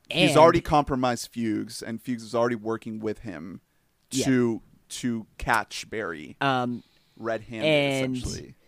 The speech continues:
Speaker 2: instead of using this moment to kill Barry or turn him in or something else like that, he wants Barry to kill his ex-wife's new lover.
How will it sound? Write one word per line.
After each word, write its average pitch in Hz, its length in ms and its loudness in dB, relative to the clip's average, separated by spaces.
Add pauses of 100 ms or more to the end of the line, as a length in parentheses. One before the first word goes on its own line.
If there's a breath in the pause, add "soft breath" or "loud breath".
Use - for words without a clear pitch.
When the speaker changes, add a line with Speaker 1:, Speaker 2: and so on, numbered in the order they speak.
(500 soft breath)
Speaker 2:
instead 226 560 4
of 175 400 4
using 175 460 2
this 156 180 -2
moment 143 360 -2
to 156 100 -2
kill 131 280 -2
Barry 139 540 0
or 123 320 -2
turn 135 280 -4
him 131 100 0
in 131 120 0
or 131 60 0
something 139 320 -2
else 139 160 -2
like 135 140 -2
that, 185 260 2
he - 300 -2
wants 180 340 2
Barry 127 540 0
to 117 400 -2
kill 110 640 -4
his 107 680 -6
ex-wife's 107 640 -4
new 101 220 0
lover. 95 480 -2